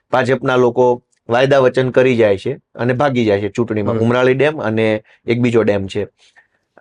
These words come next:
Speaker 1: ભેસાણ તાલુકાની વાત કરીએ તો ભેસાણમાં રોડ રસ્તાની સમસ્યાઓ સૌથી મોટી છે. ભેસાણની અંદર પાછો સહકારી મંડળીઓમાં ખેડૂતોના નામે,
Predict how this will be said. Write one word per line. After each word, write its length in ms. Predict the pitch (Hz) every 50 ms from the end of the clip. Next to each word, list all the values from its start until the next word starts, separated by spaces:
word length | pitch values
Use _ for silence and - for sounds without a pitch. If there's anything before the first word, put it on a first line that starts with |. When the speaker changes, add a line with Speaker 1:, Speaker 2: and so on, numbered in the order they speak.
| _ _ _ _ _ _ _ _ _ _ _ _ _ _ _ _ -
Speaker 1:
ભેસાણ 440 | 131 - 139 147 127 196 220 226 226
તાલુકાની 480 | 202 208 214 214 202 208 208 202 202
વાત 240 | 190 185 180 170 175
કરીએ 240 | - 175 165 165 165
તો 140 | 160 170 156
ભેસાણમાં 500 | 127 131 127 131 135 175 185 190 196 185
રોડ 200 | 180 190 202 185
રસ્તાની 400 | 185 190 - - 196 185 180 175
સમસ્યાઓ 500 | 156 180 170 175 170 - - 165 160 170
સૌથી 340 | 165 175 165 160 - - 160
મોટી 320 | 147 151 151 156 156 143
છે. 140 | 135 147 143 147 _ _ _ _ _ _ _ _ _ _ - - - _ _ -
ભેસાણની 540 | - 127 131 135 - 185 185 190 196 196 202
અંદર 260 | 202 196 196 202 196
પાછો 580 | 185 190 190 180 - 202 196 196 196 190 156 135 - -
સહકારી 400 | 170 160 165 160 185 185 190 190
મંડળીઓમાં 580 | 180 170 170 180 185 190 185 190 185 190 190
ખેડૂતોના 580 | 190 - - 156 156 175 175 185 185 180 185 185
નામે, 440 | 180 175 175 180 185 185 175 170